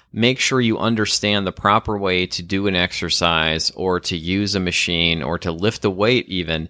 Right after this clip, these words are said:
so that you're not hurting yourself. Th-, it's really easy to do exercises incorrectly. And even on a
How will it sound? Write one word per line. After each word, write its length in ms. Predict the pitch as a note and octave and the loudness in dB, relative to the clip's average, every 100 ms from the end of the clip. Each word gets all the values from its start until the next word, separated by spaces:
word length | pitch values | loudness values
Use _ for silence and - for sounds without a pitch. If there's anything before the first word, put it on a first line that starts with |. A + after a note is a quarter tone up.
| - - _ | -12 -20 _
so 200 | - A2+ | 2 2
that 120 | A2 | 2
you're 140 | G#2 | 0
not 380 | G#2+ G#2+ A2 - | 2 4 2 0
hurting 320 | - A2+ G#2+ | 0 2 4
yourself. 560 | F#2 D#2+ - D2+ C#2 - - | 0 -2 -2 -2 -2 -8 -4
Th-, 140 | G#2 F#2+ | -2 0
it's 220 | A2+ - | -2 -2
really 360 | A2 B2+ C3 | 0 2 2
easy 380 | A#2+ A#2 A#2 G#2+ | 0 0 0 -2
to 140 | F#2+ G2+ | -6 -8
do 520 | F2 G2+ G2+ G#2 G2 - - | -4 -2 0 -2 -6 -10 -6
exercises 760 | G2 - G2+ - F2+ F2+ E2+ | -4 -2 -2 2 0 0 -2
incorrectly. 760 | F#2+ F#2+ F#2 G2 - D#2+ C#2 - - - - - | -2 -2 -2 -2 -4 -6 -8 -10 -20 -20 -20 0
And 180 | B2 B2 | 0 2
even 540 | C#3+ E3 F3 E3 D3 - - | 0 2 2 2 -4 -6 -2
on 300 | B2 A#2 A2+ | 0 0 0
a 440 | A2 A2+ G#2+ F2 | 0 0 -2 -6